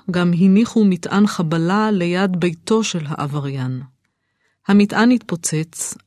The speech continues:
אבל לא היו נפגעים. ארבעת השוטרים הם רב פקד יניב אשור, רב סמל ראשון אלדד חדד, רב סמל רמי מוסא ורב סמל יוסי לוי.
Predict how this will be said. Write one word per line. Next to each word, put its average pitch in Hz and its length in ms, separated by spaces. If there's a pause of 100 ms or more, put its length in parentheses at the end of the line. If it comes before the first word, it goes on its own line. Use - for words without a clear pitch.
אבל 165 420
לא 202 280
היו 196 260
נפגעים. 156 720 (800)
ארבעת 208 460
השוטרים 196 600
הם 170 380 (220)
רב 190 340
פקד 196 400 (180)
יניב 180 520 (100)
אשור, 151 580 (420)
רב 196 220
סמל 202 460
ראשון 190 560 (140)
אלדד 170 680
חדד, 156 720 (500)
רב 208 180
סמל 190 560 (240)
רמי 190 420
מוסא 170 540 (340)
ורב 160 380
סמל 180 560 (380)
יוסי 170 500 (120)
לוי. 147 420